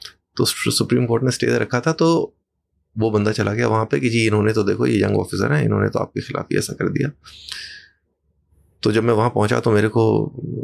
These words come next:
जज साहब ने बहुत, अ, डांटा कि भाई आप ऑफिसर होकर के इस तरह से कैसे कर सकते हो, how can you be so irres-, responsible?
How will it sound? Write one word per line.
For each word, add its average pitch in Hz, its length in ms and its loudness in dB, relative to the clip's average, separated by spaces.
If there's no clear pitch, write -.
जज 107 140 2
साहब 107 220 -2
ने 107 100 2
बहुत, 107 260 0
अ, - 460 0
डांटा 101 260 0
कि 117 120 0
भाई 107 200 2
आप 101 200 -2
ऑफिसर 104 380 0
होकर 101 240 2
के 107 80 0
इस 104 120 -2
तरह - 120 0
से 104 100 -2
कैसे 101 240 0
कर - 80 0
सकते 104 240 -2
हो, 101 80 2
how 107 120 0
can 107 120 4
you 110 100 2
be - 100 -2
so 110 140 2
irres-, - 560 -2
responsible? - 540 -4